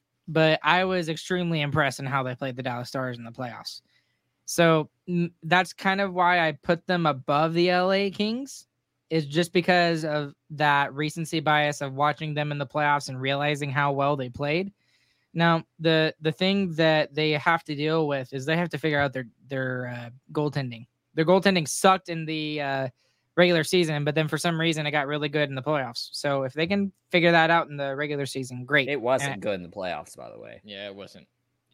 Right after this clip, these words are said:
Speaker 3: Good. Ryan admits that his pick is bad because he's biased. Good. I like that
Speaker 2: Okay.
Speaker 3: one. James,
Speaker 2: Uh,
Speaker 3: number two. <laughs>
Speaker 2: my number two is the Flames. I really, I don't see them doing anywhere near what they did last year. It was a miracle that
Speaker 1: Nobody
Speaker 2: they
Speaker 1: wants to play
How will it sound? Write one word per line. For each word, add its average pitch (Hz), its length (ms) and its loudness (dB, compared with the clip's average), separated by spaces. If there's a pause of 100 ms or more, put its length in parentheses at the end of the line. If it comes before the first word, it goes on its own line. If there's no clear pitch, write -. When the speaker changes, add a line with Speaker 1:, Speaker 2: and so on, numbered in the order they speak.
(220)
Speaker 3:
Good. 151 200 2
Ryan 175 300 8
admits 165 320 0
that 139 140 -2
his 151 400 -2 (100)
pick 190 200 -2
is 160 140 -4
bad 156 340 6
because 139 200 -6
he's 139 140 -8
biased. 104 540 -4
Good. 104 240 -6
I 117 100 -4
like 131 240 0
that 135 80 -2
Speaker 2:
Okay. 131 160 0
Speaker 3:
one. 85 80 -6 (280)
James, 165 180 8
Speaker 2:
Uh, 156 160 8
Speaker 3:
number 151 300 6 (640)
two. - 60 -
<laughs> 139 60 -8
Speaker 2:
my 151 180 2
number 165 280 0
two 156 200 -4
is 139 200 -4
the 123 100 -4
Flames. 117 520 -6 (120)
I 165 100 8
really, 160 440 4 (420)
I 131 160 4
don't 147 280 0
see 127 160 -4
them 117 180 -4
doing 104 440 -6 (640)
anywhere 120 400 -2
near 101 180 -2
what 95 140 -4
they 98 100 -10
did 87 120 -12
last 85 320 -8
year. 71 140 -16 (200)
It 151 100 6
was 185 160 4
a 175 40 2
miracle 220 640 4
that 202 200 4
Speaker 1:
Nobody 254 400 6
Speaker 2:
they 277 60 4
Speaker 1:
wants 254 280 4
to 254 140 2
play - 140 6